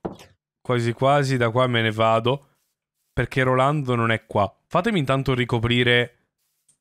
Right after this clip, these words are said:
il buco da cui siamo usciti. <laughs> Buco.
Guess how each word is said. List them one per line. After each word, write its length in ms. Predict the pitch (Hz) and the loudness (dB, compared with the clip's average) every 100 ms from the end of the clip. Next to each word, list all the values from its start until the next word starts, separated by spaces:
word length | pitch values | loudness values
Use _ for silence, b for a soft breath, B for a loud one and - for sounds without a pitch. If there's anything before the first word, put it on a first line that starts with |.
| _ _ _ _ _ _ _ _ | _ _ _ _ _ _ _ _
il 180 | - 120 | -6 -6
buco 360 | 120 123 127 123 | -2 -2 0 0
da 120 | 117 | 0
cui 160 | 117 113 | 2 0
siamo 220 | 117 113 | 0 0
usciti. 720 | 110 - 117 107 113 139 _ _ _ _ _ _ _ _ _ _ _ _ _ | -2 -2 0 2 0 -2 _ _ _ _ _ _ _ _ _ _ _ _ _
<laughs> 500 | 147 117 113 - 117 | -2 0 0 0 -4
Buco. 440 | 101 104 98 139 | -4 -10 -10 -14